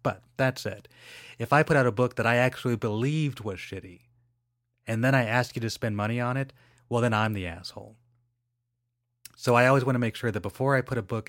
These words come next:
out on the market and ask you to spend money on it, it's gotta be as good as I can possibly make it. And so when the, so when that's the case, then, then you'll see the book,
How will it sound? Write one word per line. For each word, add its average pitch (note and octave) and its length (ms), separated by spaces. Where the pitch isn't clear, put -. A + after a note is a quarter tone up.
out A#2+ 140
on A#2+ 100
the G#2+ 80
market G2 300
and G2+ 80
ask A2 200
you A#2 60
to A2 80
spend G#2 220
money G2 220
on F2+ 140
it, F#2 100
it's B2+ 160
gotta A2+ 220
be G2+ 360
as A#2+ 260
good A2+ 140
as G2+ 80
I G#2 120
can F#2+ 100
possibly G2 500
make F2 280
it. - 100
And G#2 120
so A#2 80
when A2 120
the, G#2+ 320
so - 120
when G#2+ 120
that's A2+ 200
the - 80
case, G#2+ 300
then, G#2 320
then G#2+ 120
you'll G2+ 140
see - 140
the G2 100
book, F#2+ 280